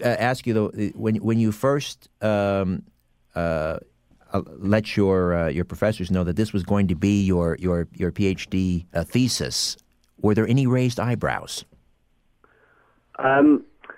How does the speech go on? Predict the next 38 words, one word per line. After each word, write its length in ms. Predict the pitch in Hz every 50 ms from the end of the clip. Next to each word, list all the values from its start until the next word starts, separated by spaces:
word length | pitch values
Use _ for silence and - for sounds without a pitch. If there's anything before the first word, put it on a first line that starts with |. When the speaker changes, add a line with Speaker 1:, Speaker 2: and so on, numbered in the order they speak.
| - _ _ _ _ _ _ _ _ -
Speaker 2:
well, 200 | 127 131 143 143
I, 420 | 143 147 143 - - - - -
my 320 | 139 139 147 147 160 180 117
eyebrows 320 | 113 110 107 104 107 107
were 80 | - 101
raised 340 | 104 104 104 104 104 - -
when 140 | 107 107 104
I 80 | 104
was 120 | 104 98 -
accepted 480 | 82 - - 117 - - - 110 - - -
for 180 | 110 107 104
the, 180 | 98 101 98 101 101 - _ - - _ - -
for 100 | 107 104
the 60 | 98
P 140 | - - 104
H 160 | 92 92 - -
D 120 | - 104
to 100 | 98 -
begin 300 | - 107 - 110 104 101
with, 140 | 98 98 98 - _ - _ _ _ _ -
based 220 | 101 101 - - 98
on 120 | 95 92
the 60 | 95
topic. 480 | - - 113 104 - - - - - - - - - - - - - -
Um, 580 | - 95 98 98 98 95 95 98 95 90 - - - - - _ _
yes, 420 | - 76 78 104 104 107 98 90 - - -
it's, 160 | 98 92 - _ _ -
uh, 160 | 104 101 98
it's 180 | 92 - - -
a 60 | 113
tricky 320 | - - 120 - - 104
one, 220 | 98 98 95 90 92 - _ _ _ -
um, 260 | - 95 95 95 - -
at 160 | - - -
an 80 | 98 95
academic 420 | 95 - - 95 98 92 95 - -
level. 380 | 98 98 90 95 92 87 - - - - - - - _ _ -
So 260 | - 101 98 98 101